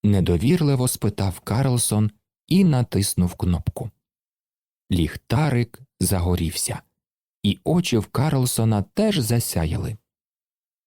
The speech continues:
«Ні, ви тільки уявіть собі, коли темними осінніми вечорами я йтиму по даху своєї хатки,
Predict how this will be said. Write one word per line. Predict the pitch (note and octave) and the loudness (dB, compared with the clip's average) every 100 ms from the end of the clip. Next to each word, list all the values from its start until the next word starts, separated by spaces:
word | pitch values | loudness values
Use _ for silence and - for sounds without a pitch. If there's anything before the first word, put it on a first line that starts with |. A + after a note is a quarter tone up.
| _ _ _ _ - | _ _ _ _ -2
«Ні, | E3 A#3 G3+ A2+ | 0 2 4 2
ви | E2+ B3+ | 2 2
тільки | G#3 F3+ - C3+ | 2 0 0 0
уявіть | A#2+ A2 A2 C4 C4 | 2 2 4 4 2
собі, | - B2 F#2 D#2+ - _ _ | 2 0 0 -4 -10 _ _
коли | A2+ G#2 G2+ | 2 2 2
темними | - F3+ F#3 C#3+ B2 A#2+ | 0 2 2 2 2 2
осінніми | B2 A#2+ - G#3 F#3 D3 C3 | 0 -2 2 4 4 4 2
вечорами | A#2 - G2 C#3+ G3 A#2+ F#2 | 0 0 0 2 0 2 0
я | F#2 B2 | 0 0
йтиму | G#2+ - A#3 G#3+ E3 | -2 -2 2 2 0
по | B2+ A#2 | 0 0
даху | A#2 A#2 G3+ | 0 0 -2
своєї | G3+ A#2+ A2+ F#3+ E3+ G2+ | 0 0 0 2 2 0
хатки, | - - - - F#2 | -2 -4 -4 -4 -4